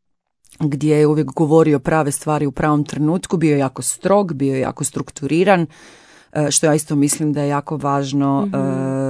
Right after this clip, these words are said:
Speaker 1: sa talentiranom djecom.
Speaker 2: Mhm.
Speaker 1: Jer kod talentirane djece i kreativne djece, ovaj, vrlo često to zna otići u onu, onu, onu drugu krajnost, a to je, "Pa, ja ću se snaći."
Speaker 2: Mhm.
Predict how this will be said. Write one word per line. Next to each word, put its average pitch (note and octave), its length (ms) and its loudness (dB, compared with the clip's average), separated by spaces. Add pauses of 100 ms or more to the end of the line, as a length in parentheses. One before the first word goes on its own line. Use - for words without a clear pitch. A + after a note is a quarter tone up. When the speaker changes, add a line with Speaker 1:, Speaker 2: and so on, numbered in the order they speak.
(340)
Speaker 1:
sa - 220 -6
talentiranom C#3 720 0
djecom. D3 600 -2 (180)
Speaker 2:
Mhm. F#3 240 -10 (260)
Speaker 1:
Jer D3+ 140 -4
kod - 120 -6
talentirane D3+ 560 2
djece D3+ 480 2
i B2+ 80 -4
kreativne D3 600 0
djece, C#3+ 720 0
ovaj, C#3 520 0
vrlo C#3+ 260 -2
često C#3+ 580 -2
to D3+ 220 -4
zna D3+ 260 2
otići D3+ 360 -4
u D3+ 40 2
onu, D3+ 340 2
onu, D#3+ 340 -2
onu E3+ 180 0
drugu F3 280 2
krajnost, F3 600 0
a D#3 40 -2
to E3+ 260 0
je, D#3 160 2 (140)
"Pa, C4 200 -6 (500)
ja E3+ 160 0
ću G#3+ 100 0
se - 160 2
snaći." A3 640 4
Speaker 2:
Mhm. G#3 500 2